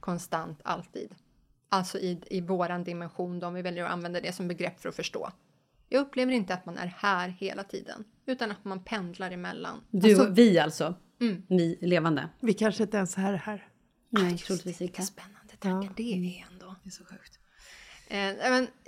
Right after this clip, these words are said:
Speaker 1: så, så att när man bokar, man, man kan boka sin appointment, man kan skicka ut intentionen, andevärlden är fullt medveten om det, då säger jag.
Speaker 3: Mm.
Speaker 1: Men sen huruvida det är möjligt att faktiskt komma den där stunden
Speaker 2: Mm.
Speaker 1: när vi öppnar upp för det.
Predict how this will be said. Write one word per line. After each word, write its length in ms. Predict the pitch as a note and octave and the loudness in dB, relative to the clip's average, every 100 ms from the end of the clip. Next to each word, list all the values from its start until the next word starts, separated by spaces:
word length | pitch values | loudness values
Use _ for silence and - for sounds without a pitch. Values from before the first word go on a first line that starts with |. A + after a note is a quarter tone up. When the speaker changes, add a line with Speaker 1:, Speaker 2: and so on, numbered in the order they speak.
| A#3 | -6
Speaker 1:
så, 300 | - B3+ B3 - | 2 4 4 0
så 160 | - A#3 | -4 -4
att 220 | A3+ - - - | -4 -10 -20 -6
när 200 | A3 A#3+ | -2 0
man 180 | A#3+ A#3+ | 2 2
bokar, 240 | C4 B3+ | 0 2
man, 100 | B3 | 2
man 80 | B3 | 2
kan 140 | B3 A#3+ | 2 0
boka 220 | B3 B3+ | 2 0
sin 140 | C4 | -2
appointment, 800 | C4 A#3 G#3 F#3+ G#3 G3+ G3+ - - | -2 -2 -4 -4 -4 -4 -4 -10 -14
man 140 | - F#3 | -8 -4
kan 120 | G3+ | -4
skicka 240 | F#3 G#3 G#3+ | -4 -4 -2
ut 200 | A#3 B3 | -2 -2
intentionen, 840 | A#3 A#3+ - G3 F#3 F#3 F#3 F#3+ | 0 -2 -2 -4 -2 -2 -4 -4
andevärlden 520 | G#3+ G#3 A3+ A#3+ A3+ | -4 -4 0 0 0
är 100 | G#3+ | -4
fullt 320 | F#3+ G#3+ F#3+ F#3+ | -4 -6 -6 -8
medveten 360 | F3 F3+ F3+ | -10 -10 -10
om 100 | F#3 | -10
det, 120 | F#3 F#3 | -10 -10
då 180 | F#3+ | -10
säger 280 | F3+ - - | -10 -12 -12
jag. 160 | - F#3 - | -14 -14 -4
Speaker 3:
Mm. 220 | G#3 F#3+ - - | -2 -2 -6 -10
Speaker 1:
Men 160 | A3+ G#3+ | -4 -2
sen 380 | - B3 A#3+ A#3 | 4 4 4 2
huruvida 380 | A#3 A3+ G3+ | 2 2 0
det 140 | G3 F#3+ | -2 -2
är 180 | F#3 G3 | -2 0
möjligt 800 | A3 G#3+ G#3+ A#3 F3+ - - - | 0 0 0 -2 -4 -14 -18 -10
att 240 | - F#3+ - | -2 -2 -2
faktiskt 500 | F#3+ F#3 F#3+ F#3 - - | -10 -6 -6 -6 -12 -10
komma 480 | - A3 A3 C#4 B3 - | 0 2 4 2 0 -4
den 160 | G#3+ | -4
där 160 | F#3 F3 | -4 -6
stunden 600 | F3+ - E3+ - - - | -8 -8 -8 -8 -10 -6
Speaker 2:
Mm. 140 | F#3+ | 0
Speaker 1:
när 120 | F3 F3 | 2 2
vi 240 | F#3 F3+ | 0 -2
öppnar 240 | F3+ G#3+ A3+ | -6 -4 -4
upp 160 | A#3+ | -4
för 160 | - G3 | -8 -10
det. 140 | - | -10